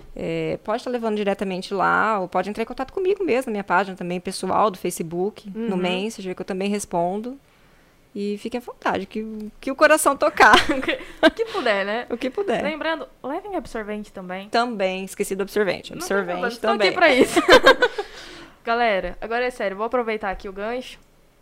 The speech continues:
Speaker 2: Doem absorvente. A gente tá, todo mundo, eu, a Márcia, o Ailton, a Carol, a Val, é, a Carolina Souto,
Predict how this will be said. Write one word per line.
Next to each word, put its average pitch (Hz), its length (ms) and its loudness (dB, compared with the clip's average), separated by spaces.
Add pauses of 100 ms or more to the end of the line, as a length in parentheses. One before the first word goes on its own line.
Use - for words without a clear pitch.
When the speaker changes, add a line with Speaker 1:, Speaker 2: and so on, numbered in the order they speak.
Speaker 2:
Doem 240 340 -2
absorvente. 226 760 -4
A 208 120 -6
gente 226 260 -10
tá, 240 360 0
todo 269 300 -4
mundo, 226 300 -6
eu, 202 280 -6
a 196 60 0
Márcia, 190 460 -6
o 190 60 -8
Ailton, 185 640 -8 (220)
a 196 80 -6
Carol, 190 560 0
a 190 80 0
Val, 185 680 0 (480)
é, 185 480 -6
a 196 120 0
Carolina 202 440 -2
Souto, 208 720 0